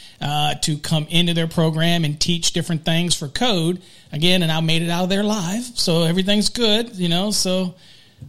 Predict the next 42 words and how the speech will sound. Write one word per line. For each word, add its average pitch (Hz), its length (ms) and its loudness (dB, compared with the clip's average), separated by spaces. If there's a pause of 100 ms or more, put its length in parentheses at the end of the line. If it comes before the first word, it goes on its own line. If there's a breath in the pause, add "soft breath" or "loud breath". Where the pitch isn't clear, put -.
(140)
we're 202 120 2
gonna 285 160 0
have 247 180 2
a 220 60 -2
discussion 220 580 -2
on 202 120 0
that 190 200 -2
tonight. 175 360 0
So 185 160 0
again, 190 220 -2
as 190 220 -2
you 202 160 -4
figured, 185 540 -2
our 175 100 -2
topic 214 480 -4
is 170 220 2
union 247 500 -2 (720 soft breath)
versus 190 480 0
non-union, 202 880 0
and 185 120 0
we 190 100 2
have 214 260 -4
a 240 40 -10
list 220 280 -2
of 190 80 -6
topics 185 480 -2
and 165 120 -8
things 175 200 -6
that 170 100 -10
we're 170 60 -8
gonna 170 100 -8
talk 165 240 -4
about, 165 320 -2
and 170 140 0
we're 160 100 0
excited 208 520 -2
to 196 60 -6
bring 180 300 -2
Chris 254 540 -4
in, 175 440 0 (480 loud breath)
um, 170 520 0 (320 loud breath)
Pacheco. 226 720 -2